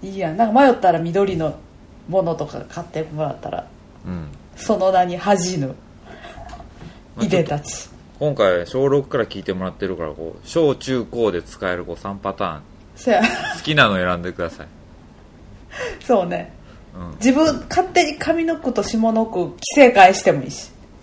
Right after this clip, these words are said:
Speaker 2: あ、いいよ。
Speaker 1: うん。
Speaker 2: 義務教育ボーナスです。
Speaker 1: <laughs>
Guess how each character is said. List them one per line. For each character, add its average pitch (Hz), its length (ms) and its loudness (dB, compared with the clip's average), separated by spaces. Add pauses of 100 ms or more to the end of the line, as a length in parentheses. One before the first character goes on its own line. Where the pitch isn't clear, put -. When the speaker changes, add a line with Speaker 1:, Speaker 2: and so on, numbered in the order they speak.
(320)
Speaker 2:
あ、 101 80 -4
い 98 140 -2
い 80 40 -8
よ。 - 60 -12 (300)
Speaker 1:
う 180 40 -6
ん。 165 220 -8 (720)
Speaker 2:
義 101 80 -6
務 123 160 -4
教 120 240 2
育 117 160 -4
ボ 110 180 0
ー 98 40 0
ナ 76 100 -8
ス - 80 -20
で - 120 -20
す。 - 320 -20 (340)
Speaker 1:
<laughs> - 2000 -2